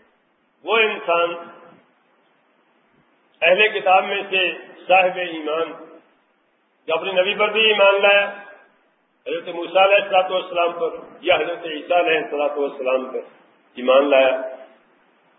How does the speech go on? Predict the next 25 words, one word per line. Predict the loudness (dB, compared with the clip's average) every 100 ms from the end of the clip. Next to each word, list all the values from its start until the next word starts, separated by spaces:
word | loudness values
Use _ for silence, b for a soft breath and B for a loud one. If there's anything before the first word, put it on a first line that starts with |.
| _ _ _ _ _ 0
اور | 2 4
پھر | 4 4
اس | 2 2
کو | 2
حضرت | 2 -4
محمد | -6 -6 -6 -6
الرسول | -4 -6 -6 -8
اللہ | 0 0 2
صلی | 0
اللہ | 0 2 2 2
علیہ | 2 2
وسلم | 0 -2 0 2
کا | 2
زمانہ | 2 4 4
بھی | 2
مل | 0 -4
گیا | -4 -4 -6 -18 -20 _ _ _ _ _ _ _ _ _ _ _ _ 0
اور | 2 2
نبی | 2 2
علیہ | 4 4
الصلوۃ | 4 2 2
والسلام | -2 0 2 2
پر | 0 -4
بھی | -2
ایمان | -2 -2